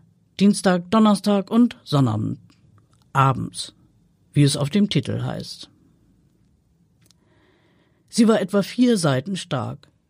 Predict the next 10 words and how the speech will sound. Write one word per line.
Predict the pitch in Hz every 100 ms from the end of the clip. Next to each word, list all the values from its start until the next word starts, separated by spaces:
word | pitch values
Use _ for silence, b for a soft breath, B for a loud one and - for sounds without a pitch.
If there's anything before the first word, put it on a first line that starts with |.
| _ _
sehr | 143 165 165 147
eng | 170 160
beschrieben | 151 - 208 196 160
und | 139 147
hatte | 175 175
nur | 165 147
kleine | - 175 170 175
Überschriften, | 156 139 131 - 131 - 117 120 - _ _ _ _ _
keine | - 135 139 139
Bilder. | 131 113 117